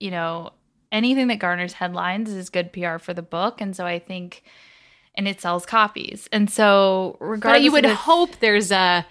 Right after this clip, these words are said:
Speaker 2: commitment to truth too.
Speaker 1: Oh, totally. And I, that's why I'm wondering if there is, like, eh, do you cross a line with le-, the legality of it? I mean, can the palace privately go after someone that is actually writing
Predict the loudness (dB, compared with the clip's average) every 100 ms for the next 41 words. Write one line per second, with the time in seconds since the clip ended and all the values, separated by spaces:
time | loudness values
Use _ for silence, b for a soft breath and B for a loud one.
0 | B -2 0 4 2 2 -2 -4 -4 -8
1 | -8 -6 -6 -8 -14 _ -8 -8 -12 _
2 | B 0 2 2 2 2 4 2 2 2
3 | 0 2 2 4 2 2 0 0 -2 -4
4 | -6 -6 -6 -6 -6 -4 -4 -6 -6 -6
5 | -8 _ _ _ _ -20 -16 -10 -8 -4
6 | -4 -4 -6 -2 2 2 0 -2 0 0
7 | 0 -2 -2 -2 -4 _ _ -12 -10 -6
8 | -6 -6 -2 0 0 0 -4 -6 -4 -4
9 | -4 -4 -6 -4 -2 0 -2 -6 B B
10 | B -6 -6 _ -16 -4 0 0 0 -6
11 | -8 -4 -4 -4 -8 -4 -2 0 -2 -4
12 | -8 -6 -4 -4 -4 -4 -4 -4 -4 -4
13 | -4 -6 -6 -6 -6 -8 -8 -10 -12